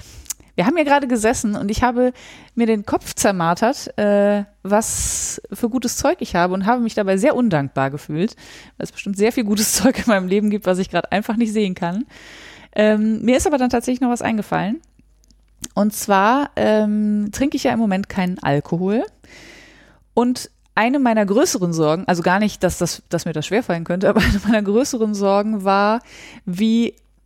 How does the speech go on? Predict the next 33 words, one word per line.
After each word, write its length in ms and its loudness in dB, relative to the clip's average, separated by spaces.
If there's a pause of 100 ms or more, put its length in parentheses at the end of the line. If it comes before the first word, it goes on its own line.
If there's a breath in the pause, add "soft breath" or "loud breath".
(120)
meine 760 0 (200)
Freunde 380 0
und 100 0
Kollegen 400 0
und 140 -4
Familie 380 2
darauf 360 2
reagieren, 460 0
wenn 140 0
ich 80 -8
ihnen 180 -6
das 180 -2
sage, 380 -2 (360 loud breath)
weil 260 0
die 160 -4
mich 280 -4
schon 240 -4
eher 320 2
in 100 2
der 180 2
Kategorie 760 0
„trinkt 380 0
immer 300 2
einen 260 2
mit“ 220 -4
abgespeichert 800 -2
haben. 340 -4 (500 loud breath)
Ähm, 500 2 (580)
und 280 2 (340)
das 220 2
gute 300 0
Zeug 380 0
ist, 440 -2